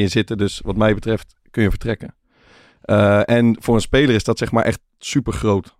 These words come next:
eh, op zo'n moment. Want je, je hebt, je kan zeggen, je wereld stort in, maar in ieder geval het plan wat je op dat moment hebt, dat komt er helemaal niet uit. En je moet iets anders gaan zoeken.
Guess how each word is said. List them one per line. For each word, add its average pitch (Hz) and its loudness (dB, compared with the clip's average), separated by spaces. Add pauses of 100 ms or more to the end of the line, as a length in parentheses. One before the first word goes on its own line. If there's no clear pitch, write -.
(140)
eh, 104 -8
op 92 -10
zo'n 107 -2
moment. 95 -2
Want 143 -4
je, 107 0
je 107 2
hebt, - -2 (140)
je - -20
kan - -12
zeggen, 110 -6
je 104 0
wereld 113 2
stort - -2
in, 117 2
maar 110 2
in 113 0
ieder 107 0
geval 107 2
het - -10
plan 117 2
wat 110 0
je - -18
op 113 -12
dat 110 0
moment 107 0
hebt, 139 -4
dat 113 -12
komt 107 -6
er 110 -6
helemaal 104 2
niet 98 -4
uit. 110 2
En 110 0
je 98 2
moet 98 0
iets 104 -8
anders 110 2
gaan 110 0
zoeken. 107 2